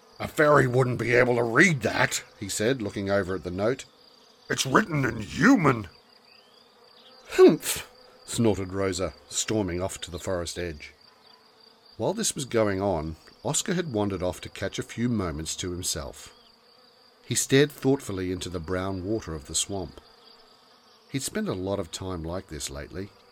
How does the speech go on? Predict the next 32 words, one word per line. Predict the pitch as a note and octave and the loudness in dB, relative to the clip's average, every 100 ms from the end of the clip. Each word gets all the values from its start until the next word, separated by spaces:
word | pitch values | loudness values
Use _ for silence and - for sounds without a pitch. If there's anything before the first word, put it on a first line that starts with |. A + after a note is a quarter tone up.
| _ _ - | _ _ -16
staring | - - F2 E2+ F#2 | -12 -8 -6 -6 -6
at | C#2+ | -6
nothing | D#2+ E2+ G2 F#2 | -8 -8 -8 -10
in | |
particular, | E2 - F2+ - F#2+ G2+ G2+ _ _ _ _ _ _ _ _ _ | -10 -12 -12 -10 -10 -10 -12 _ _ _ _ _ _ _ _ _
turning | - G#2 G#2 | -6 -4 -4
things | G#2 G2+ D#2+ | -4 -6 -6
over | E2+ F2+ F#2 | -6 -4 -4
in | |
his | F#2 E2 | -4 -6
mind. | E2 F2+ A2 B2+ - _ _ _ _ _ _ _ _ _ _ _ _ | -8 -6 -6 -8 -10 _ _ _ _ _ _ _ _ _ _ _ _
The | D3 | 0
last | C#3 D#3+ - | 2 2 -2
few | - F#3+ | -2 0
months | E3+ A#2 G#2+ | 0 0 -2
had | G#2+ | -4
been | A2+ A2 G2 | -4 -4 -4
really | G2 A#2 C#3 | -4 -4 -4
hard | C3+ - G2+ F#2+ | -4 -4 -4 -4
at | F2+ | -4
school, | - - A#2 A2+ E2 D2 _ _ _ _ _ _ | -4 -2 -2 -4 -6 -12 _ _ _ _ _ _
and | G#2 A#2 | -6 -4
there | C3 | -2
was | B2 | -2
no | C3 C#3+ | 0 0
one | E3 A2+ | 0 -2
he | F2+ | -4
could | G#2 F2+ | -8 -8
talk | A#2+ B2 | -8 -8
to | - F#2 | -10 -10
about | D2+ D2+ C2+ | -8 -10 -10
it. | - | -14